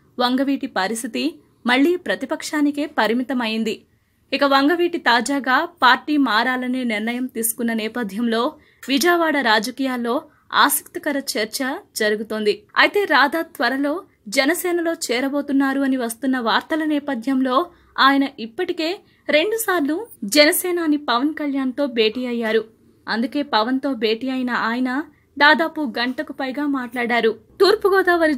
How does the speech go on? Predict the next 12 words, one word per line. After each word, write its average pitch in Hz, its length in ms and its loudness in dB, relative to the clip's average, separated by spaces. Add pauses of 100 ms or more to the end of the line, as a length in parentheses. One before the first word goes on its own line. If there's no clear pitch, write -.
జిల్లా 269 260 2 (300)
దిండిలో 269 460 2
ఉన్న 277 220 4
జనసేన 247 500 -2 (200)
అధినేత 247 380 -2 (440)
పవన్ 311 280 6
కళ్యాణ్ను 277 540 0 (320)
వంగవీటి 269 500 0
రాధా 233 300 0
కలవడం 233 460 0 (340)
రాజకీయాల్లో 247 760 0 (160)
ఇప్పుడు 277 260 -4